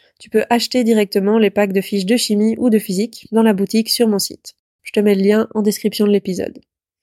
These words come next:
Ces fiches permettent donc à mes élèves de bosser sur ce qu'ils veulent, que ce soit en classe, mais aussi à domicile, car avec seulement deux heures de chimie par semaine, ben, j'ai pas le temps, moi, de leur proposer ce genre de séance régulièrement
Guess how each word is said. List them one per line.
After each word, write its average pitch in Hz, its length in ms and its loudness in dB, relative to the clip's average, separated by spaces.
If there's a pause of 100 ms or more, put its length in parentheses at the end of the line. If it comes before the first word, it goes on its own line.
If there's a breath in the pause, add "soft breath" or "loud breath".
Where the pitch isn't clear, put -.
(360)
Ces - 160 -4
fiches 320 240 -2
permettent 226 280 0
donc 233 300 -2
à 226 80 -2
mes 208 200 2
élèves 233 260 2
de 208 80 2
bosser 240 400 0
sur 208 180 -2
ce - 120 -4
qu'ils 220 220 -2
veulent, 180 240 -2 (140)
que 220 80 -2
ce 208 80 -4
soit 214 220 0
en 247 120 -2
classe, 233 600 -2
mais 208 100 2
aussi 214 220 0
à 214 40 2
domicile, 208 540 -2 (640)
car 220 140 2
avec 214 180 2
seulement 220 300 2
deux 240 200 2
heures 240 120 2
de 208 80 2
chimie 214 320 -2
par 202 180 -2
semaine, 208 460 -2
ben, 190 140 0
j'ai 180 140 -2
pas 277 160 0
le 233 80 0
temps, 233 200 0
moi, 214 140 2
de 190 40 -2
leur 196 140 -2
proposer 202 420 0
ce 208 120 -2
genre 196 160 -2
de 185 80 -2
séance 208 360 -2
régulièrement 202 680 0